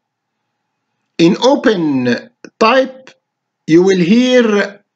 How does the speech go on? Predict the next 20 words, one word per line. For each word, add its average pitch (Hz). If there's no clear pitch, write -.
a 156
hissing 190
sound 220
representing 185
the 143
sucking 185
chest -
wound. 143
And 233
you 160
can 190
also, 202
uh, 131
diagnose 214
mediastinal 175
flutter 240
by 247
fluttering 214
heart 175
sounds. 202